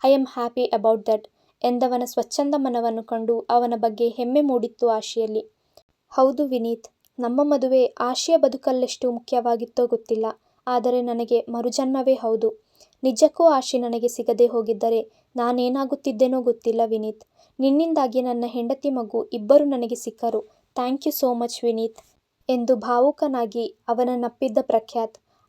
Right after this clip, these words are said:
ಆಶ್ವಿಜ ಕೈತಪ್ಪಿ ಹೋಗಿದ್ದಕ್ಕೆ ಸಣ್ಣ ಬೇಸರವಿತ್ತಾದರೂ ತನ್ನ ತ್ಯಾಗದ ಬಗ್ಗೆ ಪಶ್ಚಾತ್ತಾಪವಿರಲಿಲ್ಲ ವಿನೀತ್ಗೆ. ಆಶಿಯನ್ನು ಮನಸಾರೆ ಪ್ರೀತಿಸಿದ್ದ.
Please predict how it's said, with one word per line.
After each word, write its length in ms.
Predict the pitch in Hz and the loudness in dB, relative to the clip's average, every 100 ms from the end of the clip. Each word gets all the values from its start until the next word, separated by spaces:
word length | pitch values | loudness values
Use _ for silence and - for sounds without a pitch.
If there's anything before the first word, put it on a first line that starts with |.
| - | -2
ಆಶ್ವಿಜ 520 | 247 277 - 320 330 320 | 0 0 -2 0 2 2
ಕೈತಪ್ಪಿ 480 | 311 254 247 247 | 2 0 0 -2
ಹೋಗಿದ್ದಕ್ಕೆ 760 | 247 247 220 240 233 226 247 226 | 0 0 0 0 -2 0 0 0
ಸಣ್ಣ 300 | - 254 247 247 | -2 -4 -2 2
ಬೇಸರವಿತ್ತಾದರೂ 1120 | 220 240 - 302 277 254 - 233 220 233 240 - _ _ | 4 4 6 6 4 2 -4 -2 0 2 0 -4 _ _
ತನ್ನ 160 | 269 254 247 | 0 0 0
ತ್ಯಾಗದ 420 | - 247 247 302 | 0 0 4 4
ಬಗ್ಗೆ 400 | 247 247 - 240 | 4 2 2 0
ಪಶ್ಚಾತ್ತಾಪವಿರಲಿಲ್ಲ 1120 | - - - 294 294 269 254 240 233 226 233 233 | 0 -6 -2 -2 0 -2 0 2 2 2 0 0
ವಿನೀತ್ಗೆ. 560 | 233 226 220 - 220 - _ - _ | 0 -4 -6 -6 -6 -6 _ -20 _
ಆಶಿಯನ್ನು 560 | 254 262 277 302 285 254 | -2 -2 -2 -2 -2 -2
ಮನಸಾರೆ 520 | 240 233 240 285 294 | -4 -6 -2 2 4
ಪ್ರೀತಿಸಿದ್ದ. 600 | 311 254 247 226 233 196 | 4 -2 -10 -12 -10 -8